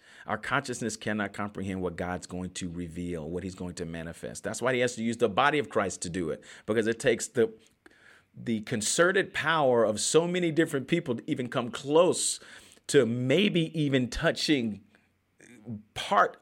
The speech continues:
of how God is going to move. There's just so much, so much, so much he's doing. So don't stay out of your own head and just believe.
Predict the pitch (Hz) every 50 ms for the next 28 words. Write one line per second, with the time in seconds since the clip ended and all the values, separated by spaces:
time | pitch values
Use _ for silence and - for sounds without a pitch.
0 | - - 107 110 98 85 76 - - - - - 139 117 110 101 95 131 127 107
1 | 95 87 - - - 107 104 104 117 113 110 101 - 104 104 101 90 76 - -
2 | - - _ _ _ _ _ _ _ _ _ _ _ _ _ _ _ _ _ _
3 | - 127 160 156 139 - - 190 165 - - - - - 165 156 143 127 127 147
4 | 139 147 - - - - 139 123 120 117 117 123 147 - - - - - 120 107
5 | 110 107 101 101 - 104 101 104 104 101 90 85 73 - _ _ _ _ _ _
6 | _ _ _ _ _ _ _ _ _ _ _ _ _ _ _ - - - - -
7 | - - 135 135 143 151 160 - - _ _ _ _ _ _ - - - - -
8 | - - 185 208 202 185 170 147 139 139 - 151 151 147 139 131 139 143 139 123
9 | 110 107 120 123 113 104 117 113 - 107 95 117 104 98 98 87 78 76 - -
10 | - -